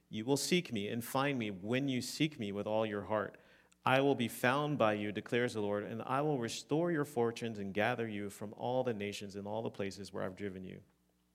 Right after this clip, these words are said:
Ultimately,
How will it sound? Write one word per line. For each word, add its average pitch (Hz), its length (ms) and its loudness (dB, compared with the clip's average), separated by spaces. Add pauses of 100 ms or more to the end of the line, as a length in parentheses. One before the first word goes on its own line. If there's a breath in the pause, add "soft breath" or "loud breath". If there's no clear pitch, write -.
(3000 soft breath)
Ultimately, 123 800 6